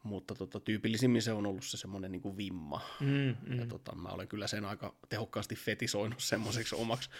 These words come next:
Speaker 1: ominaisuudekseni, josta mä en edes halua eroon. Että tota, <laughs> mutta, mutta.
Speaker 2: Siinä, no, jos ei se mene liialliseksi, niin, niin tota, silloinhan se toimii kans moottorina siellä. Se, mitä mä rupesin miettimään, että,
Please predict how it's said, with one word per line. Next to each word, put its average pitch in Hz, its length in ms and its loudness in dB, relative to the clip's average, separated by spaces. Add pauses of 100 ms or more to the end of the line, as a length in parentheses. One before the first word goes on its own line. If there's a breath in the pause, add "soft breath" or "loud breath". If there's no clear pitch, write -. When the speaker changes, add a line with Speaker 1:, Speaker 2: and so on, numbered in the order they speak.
(140)
Speaker 1:
ominaisuudekseni, 120 840 10
josta 120 220 6
mä 117 120 10
en 143 80 12
edes 139 220 10
halua 117 300 8
eroon. 113 380 10
Että 120 220 6
tota, 139 320 8 (540 loud breath)
<laughs> - 480 -6
mutta, 113 360 0
mutta. 113 260 -2 (520 loud breath)
Speaker 2:
Siinä, 135 580 4 (140)
no, 143 360 0 (680)
jos 135 340 2
ei 147 80 6
se 147 80 6
mene 160 260 2
liialliseksi, 117 680 4
niin, - 240 -10 (180)
niin 127 140 -6
tota, - 280 -8 (760)
silloinhan 113 440 0
se 117 80 0
toimii 113 560 0 (160)
kans 131 240 -2
moottorina 117 600 -2
siellä. - 260 -14 (500 loud breath)
Se, - 100 0
mitä 135 180 8
mä 127 120 8
rupesin 120 280 4
miettimään, 123 400 4
että, - 160 -10